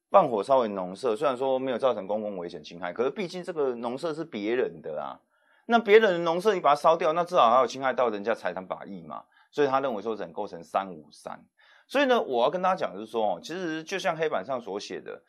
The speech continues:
这个立法推定危险，就是抽象危险立法推定危险能不能推翻？其实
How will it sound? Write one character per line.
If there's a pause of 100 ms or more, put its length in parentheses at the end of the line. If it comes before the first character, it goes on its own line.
(220)
这
个 (200)
立
法
推
定
危
险，
就
是
抽
象
危
险
立
法
推
定
危
险
能
不
能
推
翻？
其
实